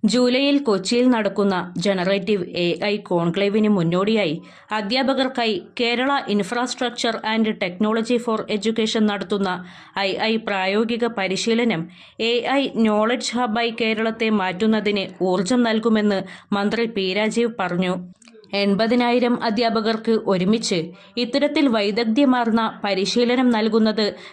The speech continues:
ലോകത്ത് തന്നെ ആദ്യമായിരിക്കുമെന്നും ഉത്തരവാദിത്തത്തോടെയും അക്കാദമിക ചട്ടക്കൂട് പാലിച്ചും എ ഐ പ്രയോജനപ്പെടുത്തുന്നതിന് മുൻഗണന നൽകുന്നത് ഏറെ ശ്ലാഘനീയമാണെന്നും മന്ത്രി പറഞ്ഞു.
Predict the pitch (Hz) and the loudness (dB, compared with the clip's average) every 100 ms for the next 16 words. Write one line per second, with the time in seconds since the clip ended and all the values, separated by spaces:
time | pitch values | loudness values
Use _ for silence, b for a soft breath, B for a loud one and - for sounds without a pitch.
0 | - 202 196 226 240 269 240 233 233 - | 0 2 4 2 0 0 2 0 -2 -2
1 | 180 185 233 233 233 247 247 214 175 175 | -2 0 2 2 0 0 2 2 0 -2
2 | b b b 247 247 285 302 285 277 269 | b b b -2 0 0 2 2 0 0
3 | 285 277 262 254 240 226 - 208 202 226 | 0 2 2 2 0 -2 -2 -8 -4 -2
4 | 233 262 262 269 269 202 180 220 269 262 | 2 4 4 2 0 -4 -4 0 2 2
5 | 262 240 233 233 165 175 b b - 247 | 0 -2 -2 0 -2 -4 b b -4 -2
6 | 254 277 294 277 220 208 233 254 269 269 | 0 2 0 0 0 2 2 2 2 2
7 | 254 262 247 240 233 226 214 B B 214 | -2 0 2 2 2 2 -2 B B 2
8 | 214 214 240 262 262 262 240 233 240 226 | 2 2 2 2 2 2 2 2 2 2
9 | 233 - 208 214 220 220 214 190 185 226 | 0 0 -2 0 0 0 -2 -2 0 2
10 | 254 254 247 220 214 214 - 185 180 180 | 2 2 2 0 2 0 -2 -2 0 0
11 | 233 202 180 180 190 | 0 -2 0 0 0